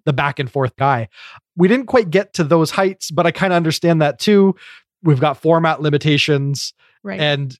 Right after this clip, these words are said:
Speaker 1: really, this is living in the edit, right? Like, this is something that really comes together in post. You really can't stage or plan a lot of that stuff beforehand because you're just kinda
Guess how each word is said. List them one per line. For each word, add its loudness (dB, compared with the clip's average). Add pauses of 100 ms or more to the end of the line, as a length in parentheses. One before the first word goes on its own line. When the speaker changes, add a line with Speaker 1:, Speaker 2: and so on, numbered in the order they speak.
(140)
Speaker 1:
really, 2
this 2
is -4
living 0
in -2
the -6
edit, -6
right? -6
Like, -10
this -2
is -4
something -4
that -8 (340)
really 4
comes 0
together -2
in -6
post. 0
You -6
really 4
can't -2
stage -2
or -2
plan -2
a -4
lot 0
of -2
that -2
stuff -4 (360)
beforehand 0
because -4
you're -4
just -6
kinda -6